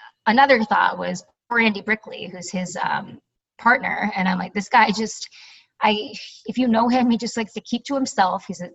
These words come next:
couldn't be a better guy. And I'm just, he, Jack Edwards is always <laughs> getting him into, like, this, uh,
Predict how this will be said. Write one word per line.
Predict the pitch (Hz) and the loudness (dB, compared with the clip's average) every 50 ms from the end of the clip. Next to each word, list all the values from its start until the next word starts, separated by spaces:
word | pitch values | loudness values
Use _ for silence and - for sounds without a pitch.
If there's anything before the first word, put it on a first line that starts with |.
| _ _ _ _ - | _ _ _ _ -4
couldn't | 233 208 214 - | -4 -4 -2 -2
be | 214 180 | -4 -2
a | |
better | - - 202 196 240 233 190 | 0 0 2 2 2 2 2
guy. | - 214 202 185 180 180 180 180 185 | 0 0 2 4 6 6 6 6 4
And | 180 180 | 2 0
I'm | 180 180 175 | -2 -4 -6
just, | - 190 190 | -10 -12 -10
he, | 196 180 196 196 196 - - _ _ - | -8 -6 -6 -6 -6 -8 -12 _ _ -10
Jack | 185 - 214 208 220 - - 220 - | -2 2 2 2 2 0 -4 -4 -4
Edwards | 240 196 196 - 202 | -4 -4 -4 -10 -10
is | 185 - | -8 -6
always | - - - 277 240 - | -6 -4 -4 -4 -4 -6
<laughs> | - - - | -6 -4 0
getting | - - - 311 | 0 0 2 2
him | 285 247 233 | 0 0 0
into, | 240 233 - - - | -2 -4 -4 -4 -2
like, | 269 214 202 190 - - - - - _ - | -2 -2 -4 -4 -10 -20 -20 -20 -16 _ -8
this, | 208 185 - - _ _ _ - | -8 -8 -8 -16 _ _ _ -8
uh, | - 214 | -8 -8